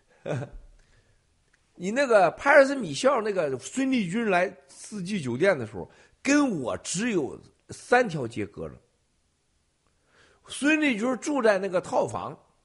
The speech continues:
他可以看四十八楼的阳台。孙立军要想把我干掉，他端起枪从玻璃伸出去就能把我干掉，真的是这样的。你们去看一看，去谷歌一下。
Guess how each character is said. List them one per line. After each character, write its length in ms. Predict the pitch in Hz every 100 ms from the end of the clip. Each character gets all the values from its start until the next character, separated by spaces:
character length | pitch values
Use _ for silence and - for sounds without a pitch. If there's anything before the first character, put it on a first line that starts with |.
| _ _
他 140 | - -
可 140 | 226
以 60 | 196
看 320 | - 175 226
四 160 | 135 156
十 80 | 175
八 160 | 196
楼 100 | 160
的 100 | 165
阳 220 | 147 120
台。 260 | 139 98 92 _ _ _ - -
孙 240 | - 294
立 100 | 302
军 160 | 254 285
要 80 |
想 200 | 277 214
把 120 | 156 247
我 140 | 175
干 220 | - 233
掉， 120 | 220
他 80 | 185
端 240 | 190 240 220
起 140 | 139
枪 300 | - 196 196 - - -
从 240 | - 214 190
玻 200 | 220 220
璃 120 | 180
伸 160 | 208
出 100 | 220
去 100 | 165
就 60 | 147
能 100 | 180
把 120 | 175
我 80 | 143
干 180 | 180 143
掉， 160 | 101 - - - _ _ _ _ _
真 240 | - 339
的 120 | 339
是 120 | 214 208
这 120 | 208
样 200 | 208 185
的。 120 | 143
你 100 | 139
们 80 | 170
去 80 | 196
看 240 | 208 262
一 20 |
看， 160 | 151 135 - _
去 240 | - 208 -
谷 200 | - 175
歌 180 | 151 190
一 140 | 147
下。 180 | 123